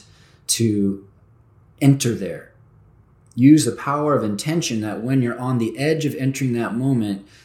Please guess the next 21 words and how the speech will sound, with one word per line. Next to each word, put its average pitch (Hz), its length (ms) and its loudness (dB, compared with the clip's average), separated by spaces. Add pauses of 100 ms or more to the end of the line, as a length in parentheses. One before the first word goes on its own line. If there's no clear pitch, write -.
that 123 160 -2
intention 120 540 -2
carries 113 440 -2
over 110 400 -2
and 104 220 -4
you 98 160 -2
thread 127 680 -6
practice 123 540 -4
into 120 260 -6
that 110 220 -8
situation 104 880 -8 (400)
that's 101 240 -2
normally 104 800 -2
just 98 320 -6
an 95 100 -8
unconscious 95 920 -6
mess. - 500 -10 (1800)
'Cause 143 160 4
it 151 80 6
won't 180 240 4
happen 208 500 0